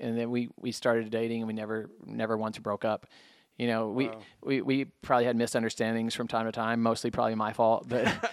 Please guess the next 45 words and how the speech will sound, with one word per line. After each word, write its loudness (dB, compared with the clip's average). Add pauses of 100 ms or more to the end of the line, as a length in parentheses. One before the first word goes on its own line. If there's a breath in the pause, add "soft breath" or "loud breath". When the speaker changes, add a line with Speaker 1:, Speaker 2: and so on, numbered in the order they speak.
Speaker 2:
<laughs> -20
Speaker 1:
but 6
never 8
anything 0
stupid 2 (160)
enough 0
to 0
break 2
up 4
over, 4
you -4
know? -2
Speaker 2:
Mm-hmm. -12 (320 loud breath)
Speaker 1:
And -6
so, 2
um, 0
yeah, 2
I've -2
been 0
together 0
ever -2
since. 0
But 8
my 2
mom 2
prayed 2
that, 2
you -4
know, -2 (160)
since -4
I 2
was 0
in -2
the -2
womb, -2 (340 soft breath)
you -4
know, 0
that -2
God 2
had -4 (220)
prepared 2
and -4
saved -2
for -4
me, -4